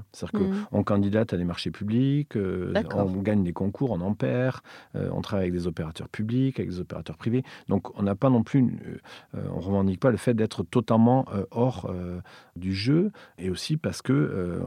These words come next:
Speaker 1: on s'inscrit dans une volonté de, de jouer avec les mêmes règles que tout le monde. C'est-à-dire que on vit de notre travail, euh, on a une équipe qui travaille sur des sujets, euh, complexes, comme l'architecture, euh, est complexe par ailleurs. Donc on est, on n'est pas hors cadre sous ces angles-là.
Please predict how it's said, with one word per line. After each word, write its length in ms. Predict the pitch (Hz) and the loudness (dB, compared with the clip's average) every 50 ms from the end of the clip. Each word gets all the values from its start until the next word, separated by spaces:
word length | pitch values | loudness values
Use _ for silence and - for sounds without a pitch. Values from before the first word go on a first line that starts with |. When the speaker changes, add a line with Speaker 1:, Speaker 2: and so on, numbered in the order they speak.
| - - | -6 -6
Speaker 1:
on 100 | 92 87 | -8 -8
s'inscrit 440 | - - 92 87 - - - 139 | -6 -6 -6 -6 -6 -4 -2 -2
dans 260 | 131 120 98 95 95 95 | 0 0 0 -2 -2 -4
une 220 | 87 92 92 87 | -2 -2 -2 -2
volonté 400 | 85 87 90 87 87 - - - | -2 -2 -4 -4 -4 -2 -2 -2
de, 300 | 123 104 95 92 90 87 - - - - - - _ _ _ | 0 0 0 -2 -2 -4 -6 -12 -20 -20 -20 -20 _ _ _
de 140 | - 87 95 | -6 -2 -2
jouer 200 | 92 87 110 117 | 0 2 4 4
avec 120 | 110 95 | 4 4
les 60 | 87 90 | 4 2
mêmes 180 | 92 92 95 | 2 2 2
règles 200 | 92 123 120 110 | 2 2 2 2
que 100 | - 107 | 0 -4
tout 140 | 92 - 135 | -4 0 2
le 60 | 151 | 2
monde. 200 | 170 143 98 82 | 4 4 2 0
C'est-à-dire 240 | - - - - - | -4 -8 -10 -10 -8
que 180 | - 90 90 85 85 90 - _ _ _ _ _ _ - | -6 -6 -6 -6 -8 -10 -14 _ _ _ _ _ _ -4
on 100 | 98 95 | -2 0
vit 160 | 90 110 117 | 0 0 0
de 100 | 110 90 | 0 0
notre 200 | 87 85 80 - | -2 -2 -4 -6
travail, 640 | - 92 82 78 101 113 120 123 127 131 131 123 | -6 -6 -2 0 2 2 4 4 4 4 4 4
euh, 240 | 107 95 95 90 87 - - - - _ - | 2 2 0 -2 -4 -6 -10 -18 -18 _ -4
on 100 | 92 95 | -2 -2
a 20 | |
une 140 | 92 90 90 | 0 0 -2
équipe 400 | 87 - - 117 110 - 98 90 | -4 -2 -4 -4 -2 -2 -4 -6
qui 160 | - - - | -6 -10 -14
travaille 480 | - - - 98 98 101 104 101 87 82 | -10 -6 -2 0 0 2 2 0 0 -2
sur 180 | - - 90 | -4 -4 -4
des 100 | 87 87 | -4 -4
sujets, 460 | 85 - - - 90 87 95 98 98 | -4 -6 -8 -6 -4 -2 -2 -2 -2
euh, 220 | 95 90 87 85 85 - | -2 -4 -4 -6 -6 -6
complexes, 680 | - 92 92 - - 101 98 104 104 107 - - - 90 - | -6 -6 -4 -2 -2 0 0 0 0 -2 -4 -6 -8 -8 -4
comme 180 | - - 104 | -2 0 0
l'architecture, 540 | 98 87 - - - 92 87 - - 95 87 | 0 -2 -4 -8 -8 -10 -10 -8 -8 -6 -6
euh, 260 | 87 85 90 90 90 90 | -6 -6 -6 -6 -6 -8
est 60 | 90 | -8
complexe 400 | - - 87 85 - 98 87 - | -6 -6 -8 -6 -6 -6 -8 -6
par 160 | - 85 78 | -8 -8 -6
ailleurs. 300 | 82 95 113 135 135 - - - - - - | -2 0 0 0 0 -2 -6 -14 -20 -6 -4
Donc 160 | 101 104 - | -2 0 2
on 80 | 107 98 | 2 2
est, 100 | 95 90 | 2 0
on 100 | - 98 | -2 -2
n'est 100 | 104 98 | -2 2
pas 160 | - 135 123 | 2 0 2
hors 240 | - - - - - | 4 2 2 2 2
cadre 340 | - 165 156 143 123 101 90 | 2 4 4 4 2 0 -6
sous 140 | - - 104 | -10 -10 -12
ces 200 | - - 104 101 | -8 -6 -2 -2
angles-là. 360 | 101 98 95 92 87 85 - | 0 0 0 -2 -4 -6 -8